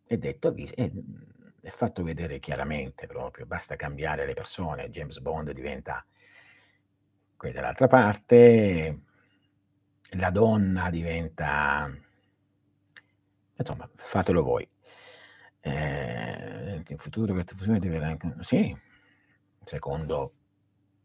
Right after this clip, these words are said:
eh sì, Clash of Titan è anche bello, sì. È uno dei film che ho,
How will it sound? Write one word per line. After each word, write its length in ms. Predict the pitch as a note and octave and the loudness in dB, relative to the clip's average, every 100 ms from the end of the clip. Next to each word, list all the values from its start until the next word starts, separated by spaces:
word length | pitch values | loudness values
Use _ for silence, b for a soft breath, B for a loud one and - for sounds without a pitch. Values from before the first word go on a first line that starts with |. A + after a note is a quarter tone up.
| _ | _
eh 120 | - | -6
sì, 160 | - - | -6 -8
Clash 300 | - D2 - | -4 -2 -2
of 160 | - - | -8 -8
Titan 400 | D2+ - E3+ - | -6 0 0 -2
è 60 | |
anche 180 | B1 - | -6 0
bello, 320 | E3+ - - - | 0 0 -6 -8
sì. 220 | - - _ _ _ _ _ _ _ _ | -8 -8 _ _ _ _ _ _ _ _
È 60 | - | -10
uno 100 | F#2 | -8
dei 100 | E2+ | -8
film 260 | - D#2 D2+ | -8 -8 -8
che 120 | D2 | -6
ho, 200 | C#2 | -8